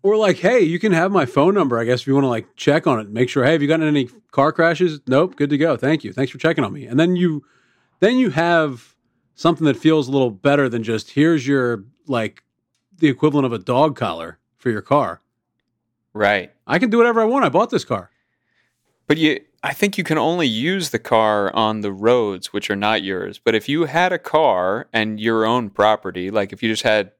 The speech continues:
Speaker 2: you know, twenty thousand acres of your own
Speaker 1: <laughs>
Speaker 2: property, uh, I think you can just ride it around with no license plate all over your property, and, and, uh, you know, you're perfectly fine. But as soon as you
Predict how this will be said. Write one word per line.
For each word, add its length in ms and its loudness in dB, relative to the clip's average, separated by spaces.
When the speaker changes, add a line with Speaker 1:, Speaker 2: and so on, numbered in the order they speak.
Speaker 2:
you 100 -6
know, 120 -2
twenty 320 -4
thousand 420 -2
acres 480 -2
of 160 -2
your 160 -2
own 160 -2
Speaker 1:
<laughs> 140 -2
Speaker 2:
property, 480 -2
uh, 280 0
I 80 0
think 340 -4
you 80 -4
can 440 -2
just 220 -8
ride 280 2
it 100 -8
around 420 -2
with 200 -12
no 220 0
license 440 -2
plate 480 -8
all 220 2
over 160 -6
your 120 -8
property, 720 -2
and, 460 -6
and, 320 -8
uh, 480 -6
you 120 -4
know, 100 -8
you're 160 -4
perfectly 400 -4
fine. 480 -4
But 120 -2
as 120 -2
soon 160 -2
as 160 -4
you 220 -2